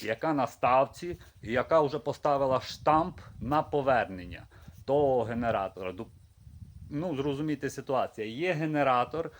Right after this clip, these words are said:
є посилка, <clears throat> її можна відправити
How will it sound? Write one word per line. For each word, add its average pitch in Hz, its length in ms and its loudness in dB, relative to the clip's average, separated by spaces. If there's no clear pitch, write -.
є 156 180 0
посилка, 147 720 0
<clears throat> 156 140 2
її 165 420 -4
можна 160 340 0
відправити 147 600 0